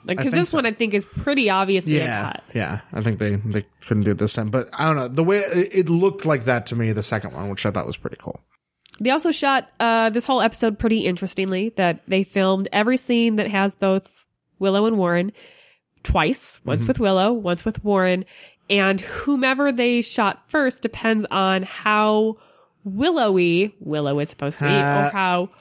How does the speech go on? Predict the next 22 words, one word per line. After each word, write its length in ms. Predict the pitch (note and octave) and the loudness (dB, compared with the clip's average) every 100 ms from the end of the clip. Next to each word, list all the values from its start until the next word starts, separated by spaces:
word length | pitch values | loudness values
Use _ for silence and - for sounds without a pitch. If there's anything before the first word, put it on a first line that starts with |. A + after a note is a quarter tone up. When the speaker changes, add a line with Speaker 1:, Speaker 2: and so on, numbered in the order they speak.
| _ _ - | _ _ -4
Speaker 1:
Warren-y 640 | A4+ D#4 G3 E3+ F3 F#3 - | -2 0 0 0 0 -2 -6
Speaker 2:
yeah. 60 | G#3 | -2
Speaker 1:
Willow 280 | G3+ F#3+ F#3 | 0 0 0
is 140 | F#3 | -2
supposed 220 | F#3 F3 | -4 -6
to 40 | - | -4
be 100 | F3 | -4
at 80 | E3+ | -2
that 180 | F3+ | -4
given 260 | D3+ B2 E3 | -4 -8 -6
point. 300 | - G#3 - | 0 0 0
So 100 | - | -2
if 80 | E3+ | -2
she's 260 | - A3 F#3+ | 0 -2 0
really 460 | G3+ B3 B3 A#3+ | -2 0 0 0
turning 380 | A3+ A#3 A#3 A3+ | 0 0 0 0
into 240 | A3 A3 | 0 0
Warren 460 | G#3 G3+ A3 F#3+ F3+ | 0 2 2 2 0
at 100 | C3+ | 0
that 140 | D3 A#2 | 0 -2
Speaker 2:
Mm-hmm. 60 | A2 | 0
Speaker 1:
point, 280 | F3+ F3 | -2 -2